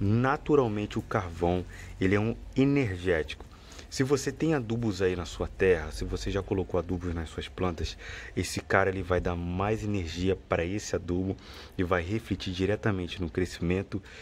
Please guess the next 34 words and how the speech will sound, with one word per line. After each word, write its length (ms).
e 40
desenvolvimento 680
de 100
qualquer 380
planta. 320
É 80
por 220
isso 180
que 80
essa 180
técnica 560
deve 280
ser 180
compartilhada 800
com 180
o 60
máximo 420
de 80
pessoas. 580
Você 140
vai 100
precisar 400
de 140
três 260
a 60
quatro 280
pedacinhos 540
pequenos. 560
O 80
segredo 520
é 60
você 340
triturar, 640
mi-, 200